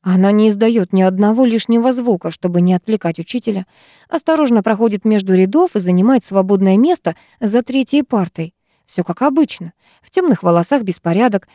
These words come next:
клетчатая юбка заметно помята, на колготках расползается стрелка, но что-то в ее облике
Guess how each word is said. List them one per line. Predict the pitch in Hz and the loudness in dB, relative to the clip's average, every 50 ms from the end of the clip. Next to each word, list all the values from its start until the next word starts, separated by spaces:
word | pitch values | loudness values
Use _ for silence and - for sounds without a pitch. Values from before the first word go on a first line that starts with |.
| _ _ _ | _ _ _
клетчатая | - 302 320 262 - - 175 - 170 165 | -4 -2 -2 -4 -6 -6 -4 -2 0 0
юбка | 165 165 240 302 254 - - | 0 0 0 -2 -2 -2 -2
заметно | 202 214 214 220 214 202 - 196 185 | 0 2 2 2 2 0 0 -2 0
помята, | - 202 208 202 196 190 180 - - - | 0 0 2 2 2 0 0 -4 -6 -4
на | - 180 185 | 0 0 0
колготках | 175 185 180 175 175 208 220 - 185 165 | 2 2 0 0 0 -2 -4 -4 -6 -6
расползается | 170 170 - - 185 180 185 196 190 185 - 214 | -6 -6 -4 -2 -2 0 0 0 -2 -2 -2 -6
стрелка, | 190 - - 196 - 165 - 175 | -8 -4 -2 0 0 0 0 -2
но | 170 175 190 190 | 0 0 0 -2
что-то | - - - _ - 233 262 277 - 247 | -4 -8 -10 _ -2 0 0 0 0 -2
в | 226 | -2
ее | 202 196 185 180 175 208 | 0 0 0 2 2 2
облике | 277 311 247 220 190 - 175 160 | 2 0 0 -2 -4 -4 -6 -8